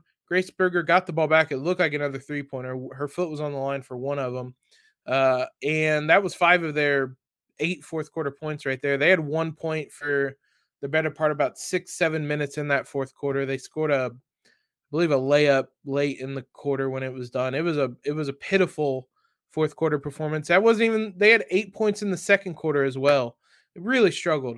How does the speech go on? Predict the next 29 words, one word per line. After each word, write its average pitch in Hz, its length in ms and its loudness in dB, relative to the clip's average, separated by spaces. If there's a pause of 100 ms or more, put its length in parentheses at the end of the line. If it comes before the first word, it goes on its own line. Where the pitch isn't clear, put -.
(140)
offensively. 131 540 -4
I 151 60 2
don't 175 160 4
know 175 80 0
how 165 160 2
many 156 160 -2
ways 135 280 -2
I 139 80 -2
can 120 180 -14
say 135 300 -2
it. 123 120 -8 (300)
They 185 80 2
only 208 180 4
led 165 300 2
for 156 120 -8
five 151 360 0
minutes 147 320 -6
on 156 120 -6
the 151 80 -6
night. 151 360 -4 (960)
Granted, 160 460 2 (360)
it's - 80 -20
just 208 240 -4
a 202 60 0
Nebraska 156 520 0
team 143 220 -8
that 127 220 -8
beat 185 240 -6
Michigan 135 560 -8